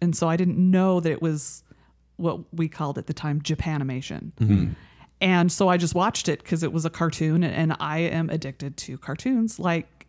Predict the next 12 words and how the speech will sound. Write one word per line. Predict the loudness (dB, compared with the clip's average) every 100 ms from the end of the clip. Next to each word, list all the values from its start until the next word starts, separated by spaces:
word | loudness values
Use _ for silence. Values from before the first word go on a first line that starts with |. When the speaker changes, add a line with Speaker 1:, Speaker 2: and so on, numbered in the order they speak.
| _
Speaker 1:
everybody | -2 0 0 -2 -2
in | -2 -2 -4
my | -4 -6
generation. | -8 -10 -10 -14 -16 -16 -6
Speaker 2:
Yes. | -4 -4 -6 -20 -20 -12
Speaker 1:
So | -6 -2 2 4 4 2 2 -2 _ _ _ _
I | 0 2 2 2 0 0 -4
watched | -2 -2 -2 -2
that, | -2 0 0
and | 2
then | 4 2
I | 0 -2